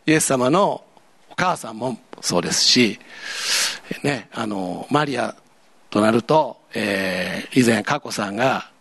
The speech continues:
メッセージしましたよね。妹ですよね。誰の妹ですか？マルタ。ね。そのマリアとはまた別に、えー、ルカ八章二節、もうこれはもう開けなくていいですが、八章二節に、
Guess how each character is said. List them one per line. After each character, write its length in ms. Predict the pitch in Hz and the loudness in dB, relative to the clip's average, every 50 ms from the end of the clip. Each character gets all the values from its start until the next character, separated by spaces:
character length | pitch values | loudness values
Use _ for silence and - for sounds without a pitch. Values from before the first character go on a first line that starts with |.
| _ _ - | _ _ -2
メ 100 | 123 113 | 0 2
ッ 20 | |
セ 140 | - - 104 | 2 4 2
ー 20 | 98 | 2
ジ 80 | 85 | 2
し 80 | - 110 | 2 4
ま 120 | 117 110 | 4 4
し 180 | 98 - - 82 | 4 2 0 0
た 120 | - - - | -2 -4 -2
よ 60 | 95 | 0
ね。 260 | 107 135 147 156 - _ - - - - - - - - - - - - - | 2 2 2 2 0 _ -20 -20 -20 -20 -20 -20 -20 -20 -20 -20 -18 0 2
妹 320 | 151 190 214 208 214 202 | 4 4 4 4 2 2
で 100 | 165 143 | 0 0
す 100 | - - | -2 -4
よ 80 | 92 92 | -8 -6
ね。 220 | 101 107 120 - _ _ _ - | -6 -6 -6 -8 _ _ _ -4
誰 180 | - 151 147 151 | -2 0 0 2
の 80 | 156 | 2
妹 240 | 156 151 160 156 - | 2 2 2 0 0
で 100 | 131 127 | -2 -2
す 60 | - | -2
か？ 180 | - 139 - - _ _ _ _ _ _ _ _ - - - - - - - - - - - - - - | -2 -2 -2 -4 _ _ _ _ _ _ _ _ -20 -20 -20 -20 -20 -20 -20 -20 -20 -20 -20 -20 -14 -4
マ 180 | - 160 165 175 | -2 0 0 0
ル 140 | 170 - - | -4 -6 -6
タ。 180 | - 127 - _ _ - - _ | -6 -8 -8 _ _ -20 -16 _
ね。 160 | - 170 165 - - - - - | 2 2 2 2 -4 -20 -14 -4
そ 140 | - - 339 | 2 2 4
の 100 | 381 370 | 4 4
マ 120 | 370 349 | 4 4
リ 100 | 349 302 | 4 2
ア 80 | 202 165 | 2 2
と 80 | 175 | 0
は 40 | 151 | 2
ま 100 | 156 156 | 2 2
た 100 | - 123 | 0 2
別 260 | 113 135 123 - 151 | 0 0 2 4 6
に、 260 | 135 139 139 127 131 - - - - - - - - - - | 6 8 8 6 6 2 -4 -12 -12 -10 -8 -8 -8 -4 -2
え 500 | 151 156 151 147 139 139 135 127 123 127 | 0 0 0 0 0 0 0 2 2 4
ー、 60 | 139 | 4
ル 120 | 233 349 | 4 4
カ 220 | 359 359 294 202 160 | 4 4 2 2 2
八 200 | - 202 226 226 | 2 0 0 0
章 360 | - - - - 135 127 123 | 0 -2 0 2 4 4 6
二 120 | 127 151 | 6 6
節、 400 | 165 - 202 156 - - - - - | 6 4 2 0 -2 -6 -10 -4 2
も 140 | - 180 147 | 2 2 2
う 20 | |
こ 120 | - 180 | 2 0
れ 60 | 196 190 | 2 2
は 80 | 180 | 4
も 120 | 180 165 135 | 4 4 2
う 20 | |
開 80 | 123 - | 2 0
け 120 | - 180 | 2 2
な 120 | 175 175 | 2 2
く 60 | - - | 0 0
て 100 | - 104 | 0 2
い 60 | 92 | 4
い 40 | 92 | 4
で 120 | 110 117 | 4 4
す 120 | - - | 4 4
が、 100 | 113 120 | 2 2
八 140 | 110 202 247 | 4 2 2
章 140 | - 240 165 | 0 0 2
二 100 | 151 175 | 2 4
節 280 | - 185 139 - - 113 | 4 4 2 2 0 2
に、 260 | 127 131 117 - | 4 4 4 2